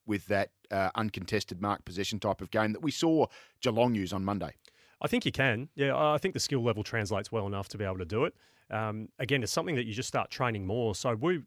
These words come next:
Speaker 2: if the stand rule came in, we would modify some of our training a little bit to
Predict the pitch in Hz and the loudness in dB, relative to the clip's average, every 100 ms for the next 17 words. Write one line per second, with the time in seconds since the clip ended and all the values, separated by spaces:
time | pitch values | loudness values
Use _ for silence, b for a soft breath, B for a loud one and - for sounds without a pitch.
0 | _ 151 - - - 170 185 131 104 113 | _ -4 -4 -6 -4 -2 0 -2 -2 -4
1 | 101 113 95 98 - _ - 151 190 101 | -4 -2 -4 -6 -12 _ -4 -2 0 2
2 | 110 123 110 98 113 95 90 - 98 123 | 0 2 -2 -2 -4 -4 -6 -4 -4 -2
3 | 110 101 87 95 95 b b - 127 107 | -2 -2 -2 -4 -6 b b -6 0 2
4 | 98 | 2